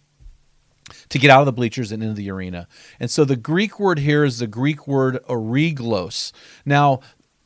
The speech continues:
in the Greek language, which is what the New Testament was written in, there are two words for anger. There's thumos, which sounds like thermos,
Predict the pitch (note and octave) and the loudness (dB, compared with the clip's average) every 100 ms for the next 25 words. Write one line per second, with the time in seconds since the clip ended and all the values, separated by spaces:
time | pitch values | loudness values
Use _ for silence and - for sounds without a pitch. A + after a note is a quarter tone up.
0 | - F3+ A#3+ B3 A#3+ F3+ G#3 G3+ F#3 F3+ | -8 -2 -2 0 -2 -2 -4 -4 -4 -2
1 | F3 C#3 A#2+ C3 B2 B2 B2 C#3 B2 B2+ | -2 -2 -2 -4 -6 -4 -4 -4 -4 -4
2 | C3+ D3 C#3+ F#3+ D3+ C#3 G#2 G#2+ G#2 A#2 | -2 -4 -6 -10 -6 -6 -6 -10 -10 -14
3 | _ _ _ _ _ _ A#2+ C3+ C3 B2+ | _ _ _ _ _ _ -4 0 0 -2
4 | - G3+ F#3+ E3+ C#3+ - C3+ C3+ C3+ A2+ | -6 -4 -2 -2 -4 -8 -6 -4 -2 -2
5 | A2+ A2+ A2 - - G3 G3+ C3 G#2 C3+ | -2 -2 -4 -12 -4 0 2 0 0 -4
6 | - - - _ _ _ - A2 - C#3 | -10 -12 -18 _ _ _ -14 -10 -6 -4
7 | C3 A#2+ - - D#3 C3+ A2 A#2+ - | -2 -4 -6 -2 2 2 0 -4 -8